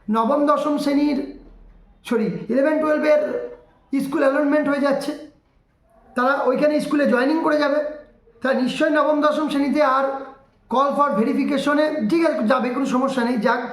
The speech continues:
কিন্তু স্কুল যখন অ্যালটমেন্ট হবে, তারা ইন্টারভিউ দিলেও, ইন্টারভিউ দিয়ে আসবে, স্কুল ভেরিফিকেশন ওনারা আর স্কুল চয়েস করবেন না। কেন করবেন? কী জন্য করবেন? কেন ওখানে যদি তে-, তেতাল্লিশ হাজার টাকা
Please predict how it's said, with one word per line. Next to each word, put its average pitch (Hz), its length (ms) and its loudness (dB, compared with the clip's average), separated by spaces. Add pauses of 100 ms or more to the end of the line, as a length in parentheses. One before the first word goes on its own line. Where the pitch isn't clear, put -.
(320)
কিন্তু 311 500 -2 (240)
স্কুল 302 260 -2
যখন 302 180 2
অ্যালটমেন্ট 285 540 2
হবে, 254 160 2
তারা 262 120 2
ইন্টারভিউ 277 380 0
দিলেও, 269 500 2 (120)
ইন্টারভিউ 302 380 0
দিয়ে 311 180 2
আসবে, 233 380 0 (260)
স্কুল 294 220 -2
ভেরিফিকেশন 269 500 0
ওনারা 277 260 2
আর 277 160 0
স্কুল 277 280 -2
চয়েস 269 260 2
করবেন 269 300 0
না। 269 340 -2 (600)
কেন 277 200 0
করবেন? 311 480 0 (320)
কী 311 100 0
জন্য 349 220 0
করবেন? 180 360 0 (160)
কেন 262 100 -4
ওখানে 311 360 0
যদি 302 100 -2
তে-, - 320 -4
তেতাল্লিশ 285 400 0
হাজার 285 240 0
টাকা 302 380 0